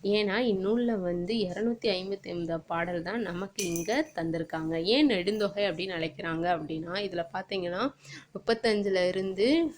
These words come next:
நூறு, அதாவது நூத்தி முப்பத்தாறு அடி வரைக்கும் கூட இந்த, அஹ், செய்யுளானது, இந்த அகநா-, எட்டுத்தொகையானது வந்து நீண்டுட்டே போகும். நெடுநல் வாடைன்னு சொல்லிட்டு ஒரு அகநானூறுல ஒரு பகுதி இருக்கு. அதுல பாத்தீங்கன்னா அப்படிதான், அது நீளமா போயிட்டு இருக்கும்.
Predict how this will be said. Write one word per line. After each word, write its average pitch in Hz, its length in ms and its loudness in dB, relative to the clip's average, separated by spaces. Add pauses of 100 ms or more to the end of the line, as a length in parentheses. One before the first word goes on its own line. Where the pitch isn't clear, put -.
(200)
நூறு, 233 460 4
அதாவது 220 300 2
நூத்தி 226 160 -2
முப்பத்தாறு 196 480 2
அடி 175 220 0
வரைக்கும் 190 440 -2
கூட 180 480 -2 (360)
இந்த, 208 500 2 (460)
அஹ், 180 340 0 (100)
செய்யுளானது, 196 520 0
இந்த 185 360 0 (140)
அகநா-, 208 360 -4
எட்டுத்தொகையானது 175 880 -4
வந்து 170 420 -2
நீண்டுட்டே 185 540 -4
போகும். 165 400 -2
நெடுநல் 214 460 0
வாடைன்னு 180 280 -4
சொல்லிட்டு - 340 -8
ஒரு 208 400 0 (380)
அகநானூறுல 208 600 0
ஒரு 175 180 2
பகுதி 170 380 -4
இருக்கு. - 380 -10
அதுல 196 220 -8
பாத்தீங்கன்னா 196 600 -6
அப்படிதான், 170 340 -4
அது 165 180 -4
நீளமா 208 680 0
போயிட்டு 170 400 -6
இருக்கும். - 260 -14